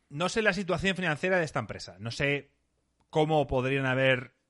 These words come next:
retrasado el lanzamiento o no, o se precipitaron a la hora de decir, "Eh, sale ya", tal.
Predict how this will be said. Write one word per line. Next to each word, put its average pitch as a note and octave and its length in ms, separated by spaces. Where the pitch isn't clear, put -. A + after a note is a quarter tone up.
retrasado C3 640
el B2+ 80
lanzamiento D3+ 640
o C#3 80
no, E3 180
o C3+ 580
se - 200
precipitaron B2+ 680
a B2 40
la B2 100
hora B2+ 140
de A#2+ 60
decir, C#3 320
"Eh, A3 160
sale A3 240
ya", D#3+ 160
tal. A#2+ 160